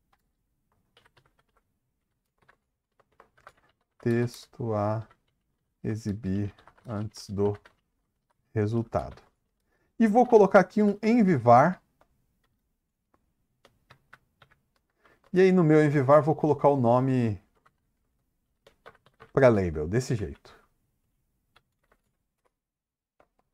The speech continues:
Então, vou chamar minha calculadora com help,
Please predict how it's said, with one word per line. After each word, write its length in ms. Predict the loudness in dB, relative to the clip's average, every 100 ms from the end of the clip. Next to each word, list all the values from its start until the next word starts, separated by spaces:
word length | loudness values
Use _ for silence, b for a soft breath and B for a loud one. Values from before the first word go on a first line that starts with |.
| _ _ _ _ _ _ _ _ _ _ _ _ _ _ _ _ _
Então, 280 | -2 -2 -6 _ _ _ _ _ -8
vou 240 | 4 4
chamar 500 | 4 0 2 0 0
minha 160 | -2 -2
calculadora 540 | -2 0 0 0 -4
com 240 | -6 -6
help, 360 | 0 0 0